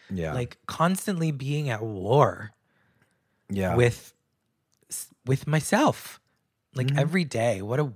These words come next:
Speaker 2: waste, man. I wish that it hadn't been that way, but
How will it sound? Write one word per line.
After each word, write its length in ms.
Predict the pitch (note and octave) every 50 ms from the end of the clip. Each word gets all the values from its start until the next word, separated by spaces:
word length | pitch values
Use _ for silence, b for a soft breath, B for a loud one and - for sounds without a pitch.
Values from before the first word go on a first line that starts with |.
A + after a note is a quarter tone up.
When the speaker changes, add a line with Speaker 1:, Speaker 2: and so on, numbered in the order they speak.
| - -
Speaker 2:
waste, 520 | - F#2 G2 G2+ - - - - - -
man. 260 | - - - - - - _ B B B B B B B
I 80 | C#3
wish 520 | C#3+ C#3 D#3+ D#3 D#3 - - - - - b b b b b b b b b b b _ _ _ _ _ _ _ _ _ _ _ _ _ _ _ _ _ _ _ _ _ _ _ _ _ _ _ _ _ _ _ _ _ _ _ _ _ _ _ _ _ _ _ _ _ _ _ _ _ _
that 280 | - C3+ B2 B2+ A#2 A#2
it 80 | A#2+
hadn't 340 | A#2 A#2 B2 A#2 A#2 B2+ B2
been 200 | - C3 B2+ C3+
that 180 | C3+ C3+ C3 B2+
way, 220 | C3 C3 C3 C3+
but 200 | C3 B2 A#2+ A2